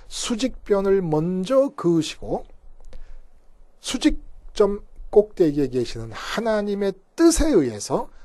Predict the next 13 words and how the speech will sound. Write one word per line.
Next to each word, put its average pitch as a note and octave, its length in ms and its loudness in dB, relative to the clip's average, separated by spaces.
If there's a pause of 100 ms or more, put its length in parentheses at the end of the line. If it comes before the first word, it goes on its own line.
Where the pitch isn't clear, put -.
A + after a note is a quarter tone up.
나의 A2+ 320 -6
밑변들이 G3 1080 2 (360)
그어져 A2+ 880 -6
갈 - 220 -14
수 - 380 -14
있도록 D3+ 640 -2 (720)
하루를 A2 480 -6
사실 C3+ 640 -12
수 - 220 -12
있기를 C#3+ 440 -4 (180)
간절히 G2+ 420 -14
바랍니다. G2 680 -6 (480)
기도하시겠습니다. - 960 -16